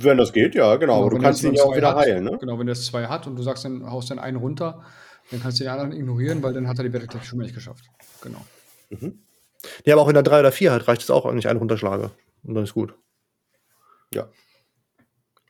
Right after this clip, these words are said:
Speaker 3: Weil im Nachsatz steht, äh, „none of those“. Das heißt, da ist vollkommen, es reicht nicht, wenn nur einer von den zweien, sondern
Speaker 2: Stimmt, stimmt, wenn zwei
Speaker 3: bezieht sich
Speaker 2: oder
Speaker 3: auf
Speaker 2: mehr,
Speaker 3: alle.
Speaker 2: das heißt, wenn es, wenn er vier hat und du haust einen runter auf unter die Hälfte, dann, dann reicht es schon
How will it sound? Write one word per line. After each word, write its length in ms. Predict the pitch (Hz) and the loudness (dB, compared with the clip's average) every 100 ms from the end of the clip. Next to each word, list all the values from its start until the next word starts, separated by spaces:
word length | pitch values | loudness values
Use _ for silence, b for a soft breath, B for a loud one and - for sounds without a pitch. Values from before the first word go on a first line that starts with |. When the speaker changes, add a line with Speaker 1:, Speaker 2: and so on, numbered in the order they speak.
| _ _ - | _ _ 2
Speaker 3:
Weil 200 | 120 117 | 4 4
im 140 | 131 | 4
Nachsatz 380 | 117 135 165 139 | 2 2 2 -2
steht, 360 | - 143 143 139 | 0 0 0 -6
äh, 440 | 131 - 135 123 | -10 -4 0 2
„none 260 | 123 139 139 | 2 2 0
of 140 | - | -2
those“. 340 | 110 104 101 - | -2 -2 -4 -6
Das 140 | 107 | -2
heißt, 320 | 110 - - | -4 -4 0
da 80 | 123 | 0
ist 80 | 120 | 2
vollkommen, 480 | - 131 139 120 - 131 - _ _ | 0 0 -2 -6 -10 -20 -20 _ _
es 480 | 135 117 131 123 127 | -12 -12 -12 -8 0
reicht 240 | 139 147 - | 2 2 0
nicht, 180 | 147 143 | -4 -4
wenn 280 | 131 131 | -4 -4
nur 160 | 123 131 | -4 -2
einer 200 | 139 135 | 0 0
von 120 | - | 0
den 100 | 123 | -2
zweien, 360 | 113 120 175 202 | 0 0 2 2
sondern 280 | 165 156 156 | 2 0 0
Speaker 2:
Stimmt, 240 | 131 120 | -4 -8
stimmt, 260 | - 131 120 | -10 -6 -6
wenn 120 | 120 | -6
zwei 100 | - | -6
Speaker 3:
bezieht 180 | 127 160 | -2 2
sich 80 | 180 | 4
Speaker 2:
oder 80 | - | 4
Speaker 3:
auf 60 | |
Speaker 2:
mehr, 100 | 139 | 2
Speaker 3:
alle. 80 | 156 | 0
Speaker 2:
das 100 | 143 | -4
heißt, 240 | 127 120 | -8 -8
wenn 120 | 131 123 | -8 -6
es, 200 | 120 - | -8 -6
wenn 80 | |
er 100 | 123 | -6
vier 260 | - 156 147 | -6 -4 -4
hat 180 | 143 - | -4 -6
und 80 | 123 | -8
du 40 | |
haust 240 | 123 120 - | -8 -10 -10
einen 180 | 131 | -8
runter 320 | 131 127 127 147 | -6 -6 -4 -4
auf 220 | 123 123 | -4 -8
unter 160 | 135 127 | -8 -6
die 100 | 113 | -6
Hälfte, 400 | 120 123 - 131 | -6 -8 -10 -8
dann, 360 | 123 120 120 | -6 -4 -6
dann 220 | 120 113 113 | -8 -12 -12
reicht 240 | 101 - | -12 -12
es 60 | 117 | -18
schon 120 | - | -18